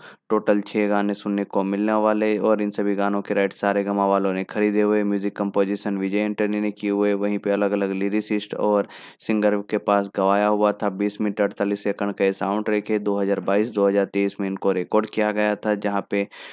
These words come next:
ट्रैक लिस्टिंग करें तो बिकिली जो गाना है उसको लिखा और सिंगिंग दोनों किए हुए विजय एंटनी ने।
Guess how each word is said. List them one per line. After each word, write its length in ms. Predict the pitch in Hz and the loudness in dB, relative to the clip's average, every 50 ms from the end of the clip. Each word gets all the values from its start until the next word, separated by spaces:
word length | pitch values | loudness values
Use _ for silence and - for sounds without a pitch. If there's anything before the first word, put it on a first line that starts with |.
| - - _ | -20 -8 _
ट्रैक 220 | - 113 113 113 | 2 4 4 4
लिस्टिंग 380 | 120 117 110 107 - - 113 110 | 2 0 -2 -2 -2 -2 -2 0
करें 220 | 110 113 107 110 110 | 0 0 0 0 0
तो 120 | 107 113 104 | 0 0 -2
बिकिली 460 | 98 98 101 101 - - 107 107 107 | 0 -2 -4 -2 -2 -2 0 0 0
जो 140 | 101 107 104 | 2 0 0
गाना 340 | 98 104 101 101 104 107 107 | 2 2 0 0 0 0 0
है 120 | 107 107 104 | 0 0 0
उसको 640 | - - 110 - - - 110 107 107 107 107 101 98 | -2 -2 -4 -4 -2 0 2 2 2 2 2 0 0
लिखा 400 | 104 104 104 101 - - 110 110 | 0 0 -2 -2 0 2 4 4
और 180 | 110 107 107 | 4 4 2
सिंगिंग 520 | 104 - - 110 107 107 107 107 107 104 101 | 0 -2 -4 -2 0 0 0 0 0 0 0
दोनों 240 | 104 104 104 110 110 | 0 0 0 0 -2
किए 180 | - - 107 107 | -2 -2 0 2
हुए 140 | 107 107 | 4 4
विजय 320 | 104 101 104 101 104 104 104 | 4 2 2 0 0 0 0
एंटनी 420 | 104 104 101 - 110 107 107 110 | 0 -2 -2 -2 0 0 0 0
ने। 260 | 107 107 107 107 110 | 0 -2 -2 -4 -6